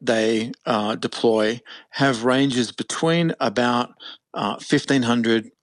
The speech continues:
uh, and four thousand kilometres. Uh, so f-, very long range. Uh, and they descend from, uh, outside the atmosphere at a hypersonic speed, so faster than Mach five,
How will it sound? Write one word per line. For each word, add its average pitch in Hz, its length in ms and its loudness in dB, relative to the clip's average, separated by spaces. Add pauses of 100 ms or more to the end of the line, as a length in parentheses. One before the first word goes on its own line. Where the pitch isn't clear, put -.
uh, 107 240 -2 (100)
and 110 180 -2
four 120 240 2
thousand 107 600 -2 (120)
kilometres. 107 680 -2 (520)
Uh, 117 220 2
so 107 280 2
f-, - 200 -4 (300)
very 143 340 2
long 117 260 0
range. 110 520 -4 (100)
Uh, 117 300 -2 (160)
and 123 180 0
they 123 380 0 (500)
descend 143 480 0
from, 123 560 0
uh, 113 380 0 (160)
outside 127 360 0
the 123 120 2
atmosphere 117 580 -2 (220)
at 110 120 0
a 107 40 -2
hypersonic 120 600 0
speed, 120 380 -2
so 117 220 0
faster 113 440 -2
than 113 280 -2 (440)
Mach - 240 -2
five, 190 520 0